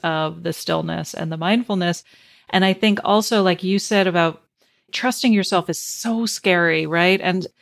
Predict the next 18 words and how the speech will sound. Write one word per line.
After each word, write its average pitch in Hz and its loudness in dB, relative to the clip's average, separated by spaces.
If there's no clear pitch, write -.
one 185 2
of 185 4
the 175 2
things 180 2
that 165 2
I've 170 0
benefited 165 0
the 165 -6
most 185 0
from 160 -2
with 156 -4
my 165 0
relationship 165 0
with - -10
yoga 185 2
over 165 -4
the 160 -6
years 165 -4